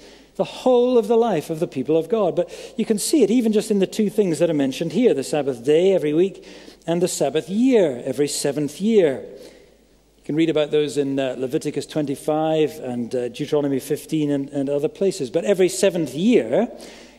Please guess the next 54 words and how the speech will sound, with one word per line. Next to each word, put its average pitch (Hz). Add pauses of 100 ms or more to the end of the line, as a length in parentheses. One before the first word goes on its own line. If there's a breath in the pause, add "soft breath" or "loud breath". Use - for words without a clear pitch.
(100)
you 165
are 180
not 208
to 165
work 208
your 131
land. 135
You 214
and 214
the 180
land 139
both 180 (300 loud breath)
were 180
to 180
have 185
a 185
sabbatical. 208 (840 loud breath)
And 165
God 160
said, 151
"Leave 247
the 170
produce 139
of 135
the 143
land 151
for -
the 117
poor, 170
the 135
widow, 156
the 135
orphan, 156
the 139
fatherless. 151 (420 soft breath)
There'll 160
be 185
enough 196
also 214
for 202
you 190
to 202
eat, 220 (840 loud breath)
but 196
just 190
not 180
enough 170
to 165
turn 156
a 143
handsome 151
profit -
that 127
year. 98